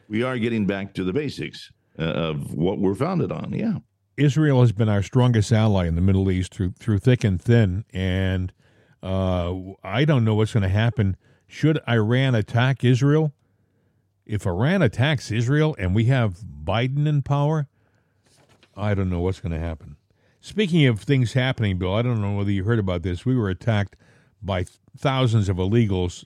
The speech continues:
Speaker 2: uh, in El Paso.
Speaker 1: Yeah,
Speaker 2: On
Speaker 1: the border, yeah.
Speaker 2: Yeah, Paso del Norte Bridge. Thousands. We talked about this yesterday. First, the media tried to downplay it. A couple hundred
Speaker 1: Oh,
Speaker 2: people.
Speaker 1: hundreds.
Speaker 2: No, it's, it was at least two thousand people trying to get across the bridge.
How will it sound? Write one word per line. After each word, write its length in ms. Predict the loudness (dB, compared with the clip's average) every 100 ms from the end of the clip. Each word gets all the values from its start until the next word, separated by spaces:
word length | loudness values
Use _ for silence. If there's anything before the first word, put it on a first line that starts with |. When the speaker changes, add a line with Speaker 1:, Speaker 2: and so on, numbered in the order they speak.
| -10
Speaker 2:
uh, 160 | -8 -6
in 120 | -4
El 160 | -2 -4
Paso. 640 | -4 -4 -2 -2 -2 -4 -4 _ _ _ _ -2
Speaker 1:
Yeah, 140 | 0
Speaker 2:
On 100 | 2
Speaker 1:
the 60 | 2
border, 260 | 0 0
yeah. 220 | -4 -4 -2
Speaker 2:
Yeah, 180 | -2 -2
Paso 640 | 0 0 0 2 2 2
del 420 | 0 -4 0 2 2
Norte 520 | 2 0 0 0 -2
Bridge. 600 | -2 -2 0 -2 -6 -14 _ _ _ _ -20
Thousands. 640 | -8 -6 -2 0 -2 -4 -4
We 160 | -2
talked 300 | 0 -2 0
about 220 | 0 0 0
this 180 | 0
yesterday. 400 | 2 2 2 0
First, 320 | 0 2 0 2
the 60 |
media 260 | 2 4 2
tried 220 | 0 0
to 120 | 0
downplay 460 | 0 -2 0 0 0
it. 80 | -2 _ _
A 40 |
couple 260 | -4 -4 -4
hundred 320 | -2 0 0
Speaker 1:
Oh, 40 | 2
Speaker 2:
people. 380 | 2 2 0
Speaker 1:
hundreds. 140 | -2 -8 _ -4
Speaker 2:
No, 280 | 0 0 -2 _
it's, 240 | -6 -6 -8 -2
it 100 | 2
was 200 | 2 2
at 160 | -2
least 420 | 0 2 2 0
two 160 | 2 2
thousand 500 | 4 2 2 2 0
people 360 | 0 -2 -2 -2
trying 260 | 0 2
to 60 | 0
get 100 | -2
across 320 | -2 -2 -2
the 100 | -4
bridge. 440 | -2 0 0 -2